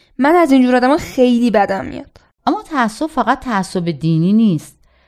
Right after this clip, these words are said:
Speaker 2: تعصبای دیگه هم داریم، مثل تعصب ملی، تعصب جنسی، تعصب نژادی. همه‌شون هم باعث اختلاف و گرفتاری‌ان.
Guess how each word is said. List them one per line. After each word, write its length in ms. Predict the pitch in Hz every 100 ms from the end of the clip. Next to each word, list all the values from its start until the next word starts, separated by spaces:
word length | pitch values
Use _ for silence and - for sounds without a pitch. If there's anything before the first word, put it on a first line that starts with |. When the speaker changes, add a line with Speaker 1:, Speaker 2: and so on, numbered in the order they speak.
| _
Speaker 2:
تعصبای 540 | - - 190 185 202 240
دیگه 240 | 208 190
هم 180 | 208 208
داریم، 400 | 180 139 127 - _ _ _
مثل 240 | - - 208
تعصب 460 | 202 170 160 185
ملی، 720 | 180 180 170 151 143 156 156 147
تعصب 400 | 156 143 - 170
جنسی، 840 | 160 151 143 139 - 175 165 147 - _ _ _
تعصب 460 | 190 156 170 185 185
نژادی. 840 | 180 156 139 143 139 170 147 147 _ _ -
همه‌شون 540 | 269 277 381 381 320
هم 140 | 302
باعث 300 | 240 190 190 208
اختلاف 420 | 180 165 160 175
و 40 |
گرفتاری‌ان. 760 | 160 135 135 - 131 131 -